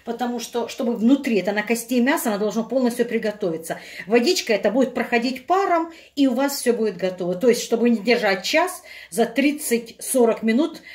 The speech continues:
э, крылья будут готовы. Ну, потому что на кости. Всё, сейчас будем обедать и будем пробовать крылья.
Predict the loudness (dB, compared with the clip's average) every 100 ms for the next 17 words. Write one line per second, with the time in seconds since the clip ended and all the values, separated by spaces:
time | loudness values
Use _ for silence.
0 | -14 -6 -6 -2 0 2 2 0 -2 -4
1 | -6 -6 -8 -10 -18 _ _ _ _ _
2 | _ _ -4 -4 -2 -2 -2 -4 -6 -8
3 | -10 -14 -18 -20 -20 _ -4 0 2 0
4 | -10 _ _ -8 -6 0 0 0 -4 -14
5 | -18 _ _ _ _ -4 -2 2 4 6
6 | 6 2 -2 -14 -14 -8 -6 -6 0 0
7 | 2 0 -4 -8 -8 -8 -10